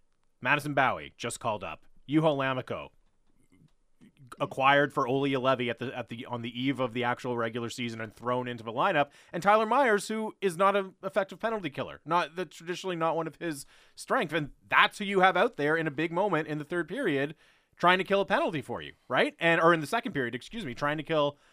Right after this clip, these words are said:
a penalty for you, and it's just, i-, it's, again, we, we talk about, you know, we've, we've spent so much time discussing the penalty kill and, okay, what can they do differently? Are they too passive?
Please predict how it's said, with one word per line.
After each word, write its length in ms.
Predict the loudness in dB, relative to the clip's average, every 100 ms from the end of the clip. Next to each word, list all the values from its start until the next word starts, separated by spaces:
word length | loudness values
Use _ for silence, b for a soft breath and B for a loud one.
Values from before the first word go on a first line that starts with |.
| b
a 80 | -6
penalty 340 | -2 0 0 -2
for 200 | -4 -6
you, 140 | -6
and 80 | -6
it's 100 | -4
just, 340 | -4 -4 -8 -20 _ _ _ _ _
i-, 40 | -6 -2
it's, 440 | -2 -2 -8 -10 -8
again, 320 | -2 0 0
we, 180 | 0 -2
we 140 | -4
talk 280 | 0 2 2
about, 400 | 2 2 2 -2 _ -20 -16
you 80 | -8
know, 80 | -4
we've, 200 | -6 -6 -8
we've 140 | -6
spent 180 | -8 -4
so 100 | 0
much 200 | 0 0
time 180 | 0 0
discussing 420 | -4 -6 -6 -8
the 80 | -8
penalty 320 | -8 -4 -6
kill 420 | -4 -2 0 -2
and, 140 | -6 -10
okay, 260 | -12 -10
what 180 | -10 -10
can 100 | -10
they 100 | -12
do 120 | -12
differently? 500 | -8 -6 -4 -4 -4
Are 80 | -4
they 100 | -6
too 140 | -14 -12
passive? 680 | -2 0 0 0 -2 -2